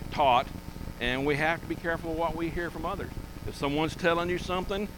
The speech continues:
you need to go where? To the Scripture, right? You need to make sure what they're saying is true, right? We understand the Scripture to be inspired. We understand the Scripture to be from God. And if someone's telling you something different,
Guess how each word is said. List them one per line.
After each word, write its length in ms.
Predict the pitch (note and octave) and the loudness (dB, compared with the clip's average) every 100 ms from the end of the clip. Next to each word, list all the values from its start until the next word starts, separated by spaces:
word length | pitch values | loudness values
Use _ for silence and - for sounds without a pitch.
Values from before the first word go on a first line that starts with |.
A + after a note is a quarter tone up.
| - - - | -10 -10 -6
you 160 | A#2+ C#3+ | -2 0
need 180 | D3 D3 | 2 2
to 80 | |
go 240 | C#3 D#3+ D#3+ | 2 4 6
where? 280 | F#3+ F#3+ - - - - - - - - - - | 4 2 -2 -6 -6 -6 -6 -8 -10 -10 -10 -6
To 80 | C#3 | -6
the 80 | E3 | -4
Scripture, 460 | - G#3+ G#3+ - | -4 -4 -4 -4
right? 280 | A2 B2+ F#3 - - - - - | -4 -4 -4 -8 -10 -10 -8 -4
You 60 | |
need 160 | E3+ F#3+ | 0 4
to 60 | |
make 200 | F#3 A3 | 6 6
sure 220 | - A#3 A3 | 6 6 6
what 160 | G#3 | 6
they're 140 | A#3 F#3+ | 4 4
saying 340 | A3+ B3+ A#3+ | 4 4 4
is 120 | G3 | 2
true, 400 | - C4+ C4 C3 F2+ - - - - - - | 6 8 10 8 0 -6 -8 -8 -10 -10 -6
right? 320 | B2+ G#3 A3 - - - - - - - | -2 0 -2 -6 -8 -8 -8 -8 -10 -6
We 180 | A#2+ F3 | 2 6
understand 400 | G3 E3+ G#3 G3+ | 6 6 4 4
the 40 | F3 | 2
Scripture 340 | - G#3 - | 4 4 4
to 60 | E3 | 2
be 120 | F3+ | 2
inspired. 680 | D#3 - G3 A3+ B3+ B3 G3 - - - | 2 2 8 12 12 10 4 -8 -8 -4
We 80 | E3 | 2
understand 400 | E3+ - F#3+ F3 | 2 2 2 2
the 40 | |
Scripture 360 | - G3 F3 D3 | 2 2 2 -2
to 60 | D3+ | 2
be 180 | E3+ | 2
from 200 | D#3+ C#3 | 2 2
God. 360 | A2+ F3+ B3 A#3 - - - - - - - - - - - - - - | 6 10 10 8 2 -10 -10 -10 -10 -10 -10 -10 -10 -10 -10 -10 -10 -8
And 100 | G2+ | -8
if 80 | F#2+ | -6
someone's 340 | F3+ F#3 E3+ | -6 -4 -4
telling 220 | - F3+ | -2 -2
you 60 | F3 | -2
something 320 | F#3 E3+ D#3+ | -2 -2 0
different, 360 | D#3+ G3 G#3 | 0 2 0